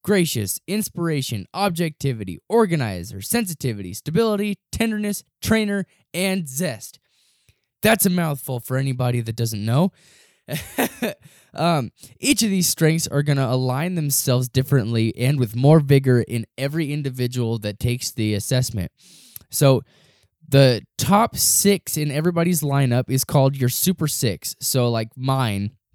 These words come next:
for example, are gracious, sensitivity, trainer, inspiration, tenderness, and objectivity.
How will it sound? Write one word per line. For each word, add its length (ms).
for 140
example, 580
are 200
gracious, 680
sensitivity, 840
trainer, 600
inspiration, 1000
tenderness, 600
and 180
objectivity. 840